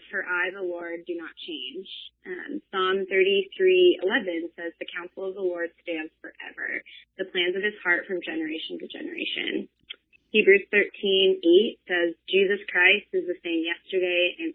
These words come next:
today and forever." And then James one seventeen says, "Every good thing given, every perfect gift is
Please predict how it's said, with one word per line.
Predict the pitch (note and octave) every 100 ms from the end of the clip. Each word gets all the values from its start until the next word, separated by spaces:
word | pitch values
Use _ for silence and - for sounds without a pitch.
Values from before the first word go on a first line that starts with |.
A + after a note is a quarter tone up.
| _
today | - D#3 D#3 D#3+ -
and | - _
forever." | - - D#3+ E3+ F3+ G3+ _ _ _ _ _ _
And | F#3+ F3+
then | F3 F3 E3+ E3
James | F#3 F3+ F#3 F#3+ -
one | F#3 F3+ F#3 F#3+ -
seventeen | F#3 F3+ F3+ - E3 E3 E3 -
says, | E3+ D#3 D#3 -
"Every | F#3+ F#3+ A#3
good | G3 F#3+ F#3+
thing | - E3 E3
given, | E3 - - - -
every | - - D3+ -
perfect | F3+ G#3 -
gift | - -
is | F3